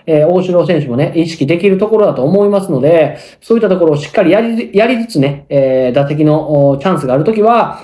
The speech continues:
しっかりね、えー、振ってって、えー、まあ、長打がね、魅力の、おー、選手ですから、まあ、岸田選手であったりとか、小林選手にはないね、えー、ところっていうのを、おー、前面にね、出していってもらったら、えー、非常にね、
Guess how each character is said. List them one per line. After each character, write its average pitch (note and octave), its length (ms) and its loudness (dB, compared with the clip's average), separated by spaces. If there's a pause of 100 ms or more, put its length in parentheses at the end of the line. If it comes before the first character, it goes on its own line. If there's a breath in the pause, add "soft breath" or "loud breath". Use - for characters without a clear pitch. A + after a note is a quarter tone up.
(160 loud breath)
し - 180 -8
っ F#3+ 40 -8
か F#3+ 100 -4
り D3 100 0
ね、 C#3+ 280 -6
え A#2+ 760 -4
ー、 - 40 -20
振 F#3 100 -4
っ - 40 -4
て E3 160 0
っ C#3+ 60 -8
て、 - 280 -8 (160)
え C3 400 -2
ー、 - 20 -4
ま D#3 220 0
あ、 - 40 -12
長 G3 140 2
打 C#3 100 0
が B2 80 -6
ね、 D3 80 -2
魅 D3+ 140 2
力 D3 240 2
の、 C#3+ 320 2
お C#3 80 -2
ー、 - 40 -6
選 A3 120 2
手 D3+ 80 -4
で C3+ 120 -6
す - 60 -14
か C3+ 120 -8
ら、 G#3+ 320 -2 (560)
ま E3+ 140 -2
あ、 D#3+ 60 0
岸 - 180 -4
田 D3 140 2
選 F#3 180 2
手 E3+ 80 -2
で C#3+ 80 2
あ B2+ 60 2
っ - 40 -10
た D#3 80 0
り C#3+ 80 0
と C#3 60 -2
か、 - 160 -6 (200 loud breath)
小 D#3+ 120 -2
林 D#3+ 240 0
選 E3+ 220 0
手 C#3 280 0
に B3 140 2
は G3 100 2
な E3 140 -2
い F3+ 80 2
ね、 G#3+ 380 -2
え D3 360 2
ー、 C#3 40 -2
と E3 100 -2
こ E3+ 120 2
ろ G#3+ 100 2
っ G#3+ 80 -8
て F3 80 2
い D#3 60 4
う - 20 2
の C3+ 80 2
を、 D3 480 4
お C3 100 2
ー、 C3+ 60 -8
前 G3 80 2
面 G3 160 2
に F3 100 2
ね、 A3 260 -4
出 C#3+ 140 0
し C#3+ 100 -8
て C#3 100 0
い - 20 -
っ - 80 -12
て C#3+ 80 0
も G3 100 2
ら A3+ 80 2
っ - 140 -4
た F#3+ 80 0
ら、 A#3+ 340 0 (380 loud breath)
え C3+ 480 0
ー、 - 20 -2
非 D3 80 2
常 E3+ 160 2
に E3 60 0
ね、 F#3+ 320 -4